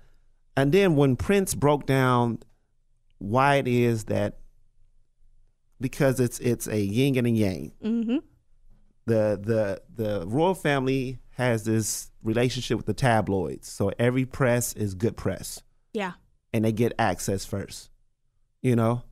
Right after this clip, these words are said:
Speaker 1: So they, they have this, the tabloid and the, the royal family, and, and I just put a wrench in all of that.
Speaker 2: Well, the royal family, they never wanted Meghan to be seen as anything other than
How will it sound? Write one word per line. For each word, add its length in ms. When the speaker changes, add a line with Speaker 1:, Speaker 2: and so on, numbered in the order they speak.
Speaker 1:
So 180
they, 180
they 280
have 320
this, 340
the 100
tabloid 480
and 60
the, 200
the 140
royal 240
family, 380
and, 120
and 160
I 140
just 140
put 120
a 20
wrench 280
in 80
all 200
of 100
that. 180
Speaker 2:
Well, 120
the 140
royal 380
family, 580
they 200
never 400
wanted 500
Meghan 680
to 120
be 240
seen 460
as 200
anything 520
other 320
than 500